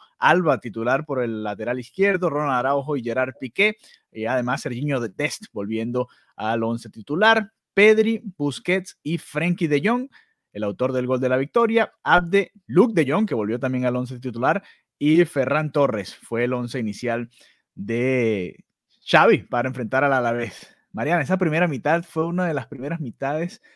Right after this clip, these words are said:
más aburridas que recuerdo. Me recordó demasiado al Barcelona de Koeman. ¿Cómo la viviste tú?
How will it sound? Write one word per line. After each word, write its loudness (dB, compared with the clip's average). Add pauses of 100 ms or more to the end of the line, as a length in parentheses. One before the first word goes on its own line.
(220)
más -2
aburridas 0
que -4
recuerdo. 0
Me -4
recordó -4
demasiado 4
al 4
Barcelona -2
de -2
Koeman. 2
¿Cómo 6
la 8
viviste 2
tú? -8